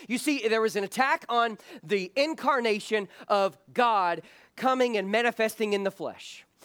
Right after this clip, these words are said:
And John is saying, Hey, listen, um, nothing has changed here.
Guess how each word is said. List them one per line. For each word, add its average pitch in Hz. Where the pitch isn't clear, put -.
And 233
John 302
is 339
saying, 214
Hey, 208
listen, 220
um, 151
nothing 254
has 220
changed 262
here. 185